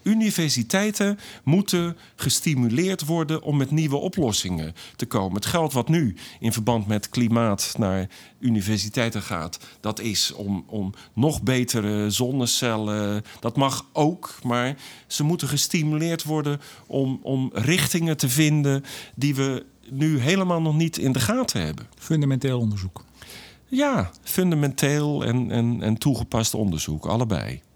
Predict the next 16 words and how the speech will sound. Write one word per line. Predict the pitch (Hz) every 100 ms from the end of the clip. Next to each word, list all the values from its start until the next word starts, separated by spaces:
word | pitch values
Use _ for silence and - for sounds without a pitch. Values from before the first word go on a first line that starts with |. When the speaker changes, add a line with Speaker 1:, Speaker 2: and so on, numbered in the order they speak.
| _ _ _
Speaker 2:
Wij | - 175
hebben, | 156 160 - _
of | - -
u | 196
hebt | 175 160
nu | 151
even | 143 120
dat | 117 107
geschetst. | - - 185 - - -
Eh, | - 147 143 160
waarom | 135 170 190
luisteren | 160 202 196 151 131
ze | 131
niet | 113
naar | 110
u? | 107